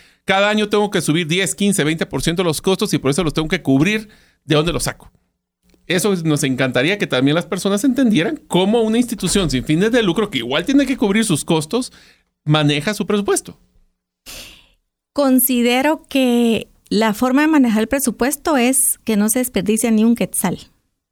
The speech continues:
Speaker 1: Ok.
Speaker 2: O sea, todos tenemos una mentalidad hacia el ahorro, definitivamente.
Speaker 1: Ujú.
Speaker 2: Em, ¿cómo administramos el presupuesto? Lo hacemos con sumo cuidado, reevaluando y cuestionando todo lo del año anterior.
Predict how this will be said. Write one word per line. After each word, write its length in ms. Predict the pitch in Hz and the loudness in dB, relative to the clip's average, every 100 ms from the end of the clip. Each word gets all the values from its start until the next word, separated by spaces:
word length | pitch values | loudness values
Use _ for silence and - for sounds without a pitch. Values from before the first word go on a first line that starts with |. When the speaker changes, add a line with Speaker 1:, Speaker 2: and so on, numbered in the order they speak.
| _ _ _ _ _ _ _ _ _ - | _ _ _ _ _ _ _ _ _ -10
Speaker 1:
Ok. 160 | 123 120 139 233 | -6 -2 -4 -6
Speaker 2:
O 40 | - | -6
sea, 140 | 208 | -6
todos 300 | - 233 277 | -2 -2 0
tenemos 340 | 277 202 220 240 | 0 0 2 2
una 200 | 247 254 | 4 4
mentalidad 1160 | 254 247 208 190 - 180 180 180 202 330 370 - | 4 4 2 0 0 -2 0 0 0 0 -4 -6
hacia 460 | 202 202 - 202 185 | -2 -2 0 0 0
el 100 | 175 | 0
ahorro, 340 | 180 185 - - _ _ _ _ _ _ _ _ _ | 0 -2 -4 -12 _ _ _ _ _ _ _ _ _
definitivamente. 880 | 196 190 196 185 185 190 160 - - _ | -4 0 0 0 0 -2 -4 -10 -20 _
Speaker 1:
Ujú. 180 | 131 135 202 - _ | -6 -6 -8 -14 _
Speaker 2:
Em, 640 | 220 208 196 190 185 175 - - - | 0 2 2 4 4 2 -4 -16 -2
¿cómo 260 | 254 254 | 0 2
administramos 580 | 285 277 220 - 214 262 | 4 2 2 0 0 0
el 100 | 254 | -2
presupuesto? 920 | - 220 175 - 208 302 - 427 440 - _ - | -2 -2 -2 -2 -2 -2 -4 -4 -6 -10 _ -4
Lo 180 | 202 | 0
hacemos 340 | 202 190 214 262 | 0 0 0 0
con 200 | 226 185 | 0 0
sumo 520 | - - 254 247 262 | 0 0 2 2 2
cuidado, 440 | 226 196 202 226 240 | 0 2 2 2 0
reevaluando 640 | 240 196 175 175 175 190 | 0 0 -2 -2 0 0
y 40 | |
cuestionando 760 | 214 214 202 - 175 175 190 202 | -2 -4 -4 -2 0 0 0 -2
todo 340 | - 202 196 | -2 -2 0
lo 120 | 196 | 0
del 140 | 190 175 | 0 0
año 180 | 170 175 | 0 0
anterior. 400 | 185 175 170 | -2 -2 -4